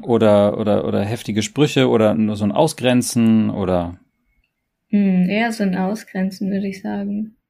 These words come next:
Speaker 1: Ja. Okay, gibt es da eine typische Szene, an die du dich erinnerst? Dann hat man was Konkretes, an dem man dann so ganz gut arbeiten kann.
Speaker 2: Ähm, ja, tatsächlich, irgendwann haben wir mal, ähm, so eine Mathearbeit wiederbekommen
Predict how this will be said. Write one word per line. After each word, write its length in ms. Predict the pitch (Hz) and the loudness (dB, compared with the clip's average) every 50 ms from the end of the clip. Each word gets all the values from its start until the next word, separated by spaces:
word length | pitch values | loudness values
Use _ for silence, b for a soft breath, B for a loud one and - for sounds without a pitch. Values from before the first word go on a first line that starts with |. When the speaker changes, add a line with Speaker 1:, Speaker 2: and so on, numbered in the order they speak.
| _ _ _ | _ _ _
Speaker 1:
Ja. 380 | _ 120 107 90 82 - - _ _ _ _ _ _ _ _ _ _ _ _ _ B B B B B B B B B _ | _ -4 -4 -4 -4 -6 -12 _ _ _ _ _ _ _ _ _ _ _ _ _ B B B B B B B B B _
Okay, 300 | - 165 165 - 156 123 | -2 -2 -2 0 -2 -2
gibt 260 | 110 - - 135 - - | -2 -2 -2 0 2 2
es 120 | 151 - | 2 2
da 80 | 147 - | 2 4
eine 180 | 151 135 - | 4 2 2
typische 560 | - 165 180 160 156 135 - 147 139 139 - - | 2 -2 -2 0 -2 -2 2 2 2 2 0 -4
Szene, 360 | - - - 180 214 220 139 | -8 -2 2 4 6 6 4
an 80 | 104 101 | 4 2
die 100 | 107 117 | 0 0
du 80 | 117 110 | 0 0
dich 160 | 120 - - | -2 -2 -2
erinnerst? 720 | 113 - 151 160 151 101 78 78 - - - - - _ _ _ _ _ _ _ _ _ _ _ _ _ _ _ _ _ _ _ _ _ - | -2 0 0 0 0 -2 -4 -6 -12 -18 -20 -20 -20 _ _ _ _ _ _ _ _ _ _ _ _ _ _ _ _ _ _ _ _ _ -10
Dann 140 | - - 101 | -6 -6 -6
hat 100 | 110 - | -4 -2
man 160 | - 95 - | -4 -4 -4
was 140 | 92 - - | -6 -8 -6
Konkretes, 420 | 92 92 - 110 113 110 - - | -8 -6 -2 -2 -2 -2 -2 -4
an 80 | - 85 | -6 -6
dem 140 | 87 87 90 | -6 -6 -6
man 100 | 90 82 | -6 -6
dann 240 | 87 85 85 80 b b b b | -6 -6 -8 -8 b b b b
so 240 | _ _ - 110 | _ _ -10 -8
ganz 160 | - 92 - - | -8 -8 -8 -8
gut 140 | 98 92 | -8 -6
arbeiten 340 | 101 104 113 120 - - - | -4 -4 -4 -4 -6 -6 -8
kann. 300 | - - - - 127 - _ _ _ _ _ _ _ _ _ B B B B B B B B B _ _ | -10 -10 -10 -10 -10 -12 _ _ _ _ _ _ _ _ _ B B B B B B B B B _ _
Speaker 2:
Ähm, 460 | - 190 180 180 175 175 180 180 B B B B B B B B B B _ _ _ _ _ _ | 0 2 2 2 2 0 -2 -4 B B B B B B B B B B _ _ _ _ _ _
ja, 200 | - 202 202 202 | -2 0 0 0
tatsächlich, 500 | 190 202 190 - 208 196 196 202 180 - | 0 -2 -4 -4 -6 -6 -6 -6 -6 -4
irgendwann 380 | 190 185 185 190 190 185 190 202 | -2 -2 0 0 0 0 2 2
haben 100 | 202 190 | 0 0
wir 140 | 190 190 185 | 0 0 0
mal, 460 | 185 185 185 185 185 185 - - - - | -2 -2 -2 -2 -2 -4 -6 -8 -10 -12
ähm, 400 | 214 - - 226 233 - - _ | -12 -10 -8 -10 -10 -12 -12 _
so 120 | - - 202 | -12 -8 -4
eine 460 | 196 196 190 190 190 190 214 208 220 | -2 -2 -2 -2 -2 -4 -4 -6 -4
Mathearbeit 1040 | 233 196 196 196 196 196 - 214 208 208 214 214 214 - 220 202 214 214 208 202 - | -4 -4 -4 -4 -4 -6 -6 -6 -6 -4 -4 -6 -6 -6 -6 -6 -4 -4 -6 -6 -6
wiederbekommen 720 | 220 208 208 208 214 202 202 - 214 208 208 208 220 214 | -6 -4 -4 -4 -4 -6 -8 -6 -6 -4 -4 -4 -4 -6